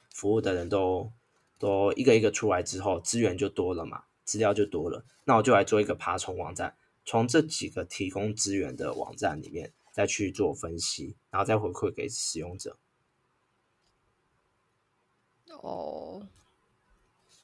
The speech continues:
Speaker 1: 呃，好像没有听懂，是吗？还是？
Speaker 2: 嗯，所以你刚刚还是在讲，就是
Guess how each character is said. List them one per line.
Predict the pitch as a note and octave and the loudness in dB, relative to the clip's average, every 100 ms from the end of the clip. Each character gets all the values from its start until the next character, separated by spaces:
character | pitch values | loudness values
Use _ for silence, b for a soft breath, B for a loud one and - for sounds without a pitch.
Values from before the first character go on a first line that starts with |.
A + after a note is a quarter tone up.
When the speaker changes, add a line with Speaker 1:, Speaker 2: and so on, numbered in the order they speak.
| _ - | _ -10
Speaker 1:
呃， | - - | -8 -8
好 | - - | -10 -6
像 | G2 A#2+ | 0 2
没 | A2 | 4
有 | G#2 G2+ - - | 4 2 -4 -18
听 | - G2+ | -4 -2
懂， | G2+ F#2 - _ | -2 -6 -12 _
是 | - | -8
吗？ | G2 F2 - _ _ | -6 -6 -16 _ _
还 | - - | -18 -8
是？ | G2+ G#2 G2 - _ _ _ _ _ _ _ _ _ _ _ _ | -2 -2 -2 -10 _ _ _ _ _ _ _ _ _ _ _ _
Speaker 2:
嗯， | A#3 G#3+ G#3 G#3 G#3 G3+ G3+ A#3 - | -12 -8 -8 -8 -8 -8 -10 -12 -8
所 | C4 C4+ | -2 -2
以 | |
你 | A#3+ | -2
刚 | A3 A3+ | -2 -2
刚 | A3+ A#3 | -2 -4
还 | G#3 F#3 | -4 -4
是 | |
在 | G3+ G#3+ | -2 -2
讲， | G3+ - - - - _ _ | -2 -6 -6 -10 -20 _ _
就 | - F3+ | -10 -8
是 | F#3 E3 D#3 | -6 -6 -8